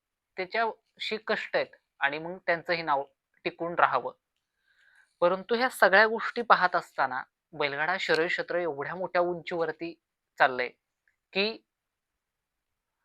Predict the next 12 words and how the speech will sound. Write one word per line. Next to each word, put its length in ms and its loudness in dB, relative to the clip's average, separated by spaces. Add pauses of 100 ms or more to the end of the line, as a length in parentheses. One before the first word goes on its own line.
(1500)
शेताच्या 480 4
बंधापासून 640 -2
सुरू 260 -4
झालेला 340 -2
हा 240 -2
खेळ 200 -10 (540)
आता 300 4 (920)
जागतिक 440 2
लेवलपर्यंत 680 -2
पोहोचू 380 -10
शकतो, 440 -10 (720)
याची 240 -2